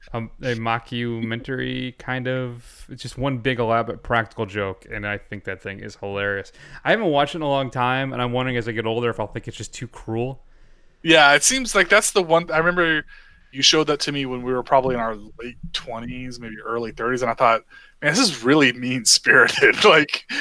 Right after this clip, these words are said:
Speaker 2: I, I just, I wasn't into it because of just how mean it was.
Speaker 1: Well, the guy's a total jerk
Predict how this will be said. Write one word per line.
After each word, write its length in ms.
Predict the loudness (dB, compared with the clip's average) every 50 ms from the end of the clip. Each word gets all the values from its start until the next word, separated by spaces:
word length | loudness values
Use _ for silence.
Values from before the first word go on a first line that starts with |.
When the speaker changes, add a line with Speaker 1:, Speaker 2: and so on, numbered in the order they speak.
| -6 -6 -4 -2 2
Speaker 2:
I, 300 | 4 4 4 4 2 2
I 100 | 2 2
just, 240 | 0 0 -2 2 2
I 60 | 4
wasn't 300 | 6 4 4 2 0 -4
into 280 | -6 -10 -8 -8 -8 -8
it 140 | -8 -8 -10
because 280 | -10 -8 -6 -6 -6 -6
of 120 | -8 -10
just 220 | -10 -12 -8 -4
how 120 | -4 -4 -4 -6
mean 140 | -10 -14 -14
it 80 | -14 -16
was. 380 | -16 -18 -18 -16 -18 -18 -16 _
Speaker 1:
Well, 200 | -4 -2 -2 0
the 80 | 0 2
guy's 320 | 4 4 6 4 4 0
a 40 | -4
total 300 | -6 -6 -6 -4 -4 -6
jerk 540 | -8 -8 -10 -10 -10 -10 -14 -16 -20 -20